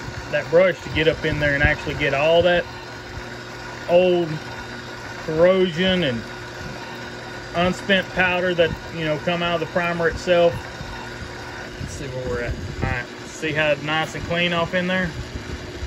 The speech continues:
There you go, y'all can see a lot better with that. That's what we're looking for right there. We're trying to clean that primer pocket out the best we can, all right?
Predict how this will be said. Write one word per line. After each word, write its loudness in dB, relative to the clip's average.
There 0
you -2
go, 4
y'all 0
can -6
see -2
a 0
lot 0
better 4
with -2
that. 2
That's 2
what 6
we're 6
looking 4
for 0
right 4
there. 2
We're -2
trying 0
to -2
clean 2
that 2
primer 0
pocket 2
out 4
the -6
best 2
we -8
can, 0
all -2
right? 0